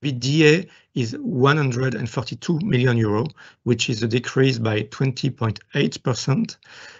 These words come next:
and the E B D A ratio is eight point two percent. Uh, we are just in the middle of, um, of the interval, uh,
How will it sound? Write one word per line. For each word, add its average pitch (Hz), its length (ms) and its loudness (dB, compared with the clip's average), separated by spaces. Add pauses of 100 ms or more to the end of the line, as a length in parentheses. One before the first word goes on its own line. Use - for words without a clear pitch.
(120)
and 123 140 2
the 131 220 2
E 135 60 4
B 127 120 -2
D 131 300 2
A 120 80 4
ratio 135 500 2 (220)
is 120 180 -2 (140)
eight 139 300 0
point 123 340 -2
two 165 140 0
percent. - 560 -10 (500)
Uh, 117 720 4
we 127 180 4
are 123 240 4 (300)
just 147 300 0
in 135 100 0
the 123 100 2
middle 135 460 -2 (140)
of, 131 460 -6
um, 107 920 -4 (300)
of 117 120 -12
the 131 100 0
interval, 135 520 2
uh, 117 200 -2